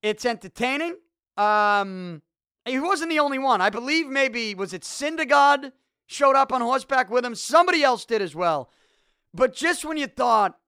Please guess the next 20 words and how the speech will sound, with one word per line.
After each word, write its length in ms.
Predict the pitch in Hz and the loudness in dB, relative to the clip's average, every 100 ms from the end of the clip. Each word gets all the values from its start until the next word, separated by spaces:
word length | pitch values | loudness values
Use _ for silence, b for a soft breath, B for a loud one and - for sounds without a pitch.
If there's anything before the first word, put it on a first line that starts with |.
| _ _ _ _ _ _ | _ _ _ _ _ _
you 180 | 220 240 | -10 -6
wouldn't 360 | 254 294 277 | 0 0 0
have 300 | 240 247 226 | 0 2 2
another 220 | 220 220 | 2 -2
crazy 460 | 214 226 240 220 202 | -2 0 0 0 -6
story 500 | - - 240 220 202 | -12 -4 -2 -2 -4
as 100 | 185 | -6
to 80 | 175 | -6
how 200 | 196 220 | -4 -4
these 180 | 220 175 | -4 -2
guys 220 | 208 185 | 0 0
show 200 | - 220 | -4 -2
up 140 | 196 | -2
to 100 | - | -4
spring 320 | 165 - 202 175 | -18 -8 -8 -6
training, 420 | 190 185 160 127 b b | -4 -4 -4 -10 b b
you 140 | 208 | -6
got 160 | 220 214 | 0 0
Yoenis 520 | 220 247 254 311 285 | 2 2 2 0 -2
Cespedes 720 | - 240 247 - 202 165 - | -6 -4 -4 -4 -6 -6 -8